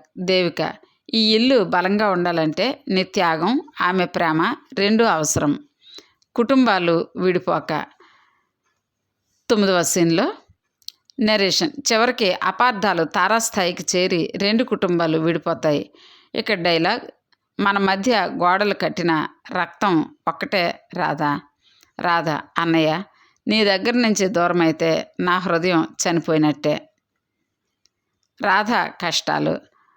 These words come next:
పదవ సీన్లో నరేషన్, రాధ తన భర్త ఇంట్లో ఎన్నో అవమానాలు, కష్టాలు అనుభవిస్తుంది. ఇక్కడ డైలాగ్, రాధ, "అన్నయ్య, నీ కౌగిలిలో ఏడవలేకపోతున్నాను,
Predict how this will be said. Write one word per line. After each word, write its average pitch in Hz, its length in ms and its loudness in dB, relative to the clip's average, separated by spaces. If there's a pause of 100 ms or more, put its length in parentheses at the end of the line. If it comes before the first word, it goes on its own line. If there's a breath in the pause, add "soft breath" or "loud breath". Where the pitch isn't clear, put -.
(440)
పదవ 165 280 0
సీన్లో 165 560 0 (540)
నరేషన్, 208 540 0 (160)
రాధ 190 300 2
తన 190 460 -2
భర్త 180 340 -4
ఇంట్లో 190 460 0
ఎన్నో 208 640 0 (140)
అవమానాలు, 175 800 0
కష్టాలు 175 640 -2
అనుభవిస్తుంది. 156 920 0 (360 loud breath)
ఇక్కడ 233 280 -2
డైలాగ్, 175 400 0 (420 soft breath)
రాధ, 180 300 0
"అన్నయ్య, 170 720 0 (360 soft breath)
నీ 214 180 2
కౌగిలిలో 214 800 2
ఏడవలేకపోతున్నాను, 165 1200 0